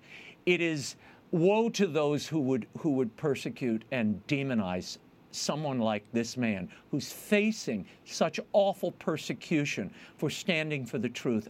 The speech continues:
I cannot understand why Vatican officials, uh, would, uh, give voice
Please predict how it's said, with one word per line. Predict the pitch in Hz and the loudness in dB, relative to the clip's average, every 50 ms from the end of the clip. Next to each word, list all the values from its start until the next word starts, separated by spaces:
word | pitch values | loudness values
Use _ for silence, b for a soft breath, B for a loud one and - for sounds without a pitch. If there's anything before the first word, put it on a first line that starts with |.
| - - | -4 -6
I | 147 143 | -6 -6
cannot | - - 165 196 185 180 170 165 156 | -6 -4 -2 0 0 0 0 0 0
understand | 139 139 123 120 113 - - 147 113 101 90 76 B B B B B B B B - | 0 0 0 -2 -2 -2 -2 0 0 0 -2 -4 B B B B B B B B -2
why | - 123 127 123 120 120 113 | 2 4 4 4 4 2 0
Vatican | 101 139 143 143 160 156 - 135 | 0 0 0 0 -2 -4 -4 -4
officials, | 120 120 - 123 117 113 - - 82 64 - - - B B B B B B B - - | -4 -2 -2 -2 -2 -2 -4 -6 -8 -8 -10 -12 -16 B B B B B B B -4 0
uh, | 135 127 117 113 110 104 - | 2 2 4 4 2 0 -2
would, | - 147 120 120 131 131 131 127 101 107 107 - - | -2 0 2 4 4 4 4 4 2 -2 -6 -6 -2
uh, | 113 113 110 107 104 92 98 101 - - - - 151 139 - - - | 0 0 2 0 0 -4 -6 -8 -10 -14 -14 -14 -14 -14 -14 -10 -2
give | - 165 147 117 | 0 0 0 0
voice | 98 104 117 135 147 147 131 110 - - - - | -4 -2 0 2 2 2 2 0 -2 -6 -10 -12